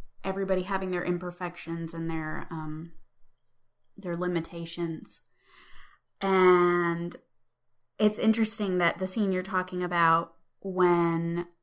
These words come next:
when she reaches up to touch his face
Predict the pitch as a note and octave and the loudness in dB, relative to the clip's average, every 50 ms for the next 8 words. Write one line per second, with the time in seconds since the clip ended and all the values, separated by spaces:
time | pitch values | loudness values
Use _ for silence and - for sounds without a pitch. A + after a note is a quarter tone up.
0 | _ _ _ _ _ _ _ _ _ _ _ _ _ _ _ _ _ - F#3 F#3 | _ _ _ _ _ _ _ _ _ _ _ _ _ _ _ _ _ -2 -2 -2
1 | F#3 - F#3+ F3 F#3 F#3+ F3+ F3 F3+ E3+ F3 F3 - - - - F#3 G3+ - - | -2 -2 -6 -4 -4 -6 -6 -6 -6 -6 -6 -6 -8 -10 -14 -14 -14 -12 -12 -10
2 | F3 E3+ - - F3 E3+ E3 E3 E3 E3+ - - | -10 -12 -12 -12 -10 -10 -10 -8 -10 -12 -14 -16